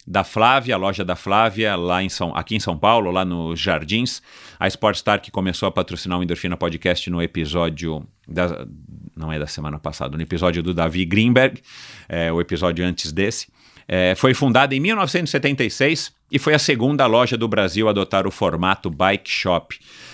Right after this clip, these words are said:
É, é isso mesmo que você ouviu. Há quarenta e quatro anos a Sportstar Bike Shop vem buscando as novidades que o mercado da bike oferece e aquelas que você procura. Muitos de vocês não tinham nem nascido e a, e a Sportstar já estava por aí, é,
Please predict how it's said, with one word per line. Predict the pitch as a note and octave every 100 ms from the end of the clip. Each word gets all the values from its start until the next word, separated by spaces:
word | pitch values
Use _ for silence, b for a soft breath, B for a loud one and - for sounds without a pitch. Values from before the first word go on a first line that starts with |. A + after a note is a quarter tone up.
| B
É, | F#2+ G2+ G2+
é | G#2+
isso | A2 C3+
mesmo | A#2 A#2
que | B2
você | B2+ B2
ouviu. | C3+ A2 A#2+
Há |
quarenta | A2+ B2 G#2+ A#2 C#3+ C#3+
e | C3+
quatro | C#3 C3 B2
anos | A2+ A#2 A2
a |
Sportstar | A2+ - A2 G#2+ - G#2+ G2+
Bike | G2 G2
Shop | - G2+
vem | G2+ G#2+
buscando | G2 - G#2
as | F#2+
novidades | F#2+ F#2+ F2+ F#2+ F#2+
que | -
o |
mercado | F#2+ F2+ F#2+ F#2
da | F2+
bike | F#2 F#2
oferece | F#2 - F2+ G2+ -
e |
aquelas | A2+ A2 A2
que | -
você | G#2 G#2+ -
procura. | A2+ B2 A#2+ - F2+ - B B B B B
Muitos | G#2 A#2 C#3 D3+ C#3 A#2+ G2+
de | G2+
vocês | G2+ G2+ - G#2+ G2+
não | G#2
tinham | F#2 G2
nem | G2+ B2
nascido | A#2 - G2 G#2
e | G#2
a, | G2+ F#2 G2 _
e | - F2
a |
Sportstar | F2 - F2+ F2 - F#2
já | F2 G#2+
estava | - - F2+ F#2 F#2+
por | G2+
aí, | F2 D#2+ E2+ B B B
é, | - D#2 D2+ D2 C2+ -